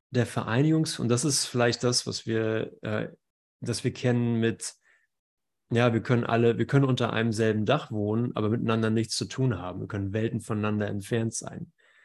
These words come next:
Das ist ein Ausdruck davon. Ja, wir wohnen zusammen, wir, wir sind seit dreißig Jahren verheiratet oder was weiß ich wie lange. Und, mm,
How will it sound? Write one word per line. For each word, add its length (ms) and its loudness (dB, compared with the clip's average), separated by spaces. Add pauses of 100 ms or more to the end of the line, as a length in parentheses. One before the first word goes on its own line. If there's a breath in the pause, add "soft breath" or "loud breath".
(160 soft breath)
Das 200 0
ist 400 -2 (160)
ein 100 0
Ausdruck 540 2
davon. 520 -8 (360)
Ja, 280 0
wir 160 0
wohnen 240 6
zusammen, 480 2
wir, 320 2
wir 100 -2
sind 200 0
seit 220 2
dreißig 460 2
Jahren 260 0
verheiratet 760 -2
oder 200 -2
was 180 -4
weiß 140 -4
ich 160 -6
wie 60 -6
lange. 420 -6 (1120 soft breath)
Und, 760 6 (300)
mm, 580 2